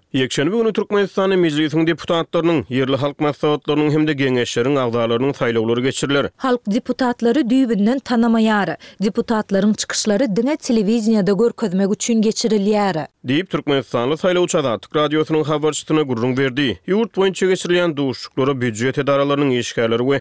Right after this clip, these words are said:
Speaker 1: studentler gatnaşdyrylýar. Duşuklara diňleýiji hökmüne gatnaşmaga mejbur edilýän raýatlaryň bir näçesi saýlaw habarlalygynyň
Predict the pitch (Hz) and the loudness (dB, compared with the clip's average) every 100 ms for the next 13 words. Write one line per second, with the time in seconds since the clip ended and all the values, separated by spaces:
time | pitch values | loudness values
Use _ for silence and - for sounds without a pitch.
0 | - - 135 123 120 - 127 131 - 135 | -4 -10 -4 0 0 0 0 0 -2 -4
1 | - 139 143 127 - - 127 - - 123 | -2 -2 0 -2 -4 -4 -2 -2 -4 0
2 | 156 180 165 143 147 220 196 196 185 165 | 0 2 2 0 -2 -2 -2 0 0 0
3 | - 170 - 165 160 147 120 117 143 139 | -2 -4 0 0 2 2 0 -2 -2 0
4 | 143 151 139 120 117 110 - 120 120 135 | 0 0 0 0 -2 -2 -2 -2 0 0
5 | 143 135 151 143 156 - - 120 127 127 | 0 0 -2 -2 -4 -4 -4 -2 0 -2
6 | 131 131 135 135 135 139 123 | -2 0 0 0 2 0 -2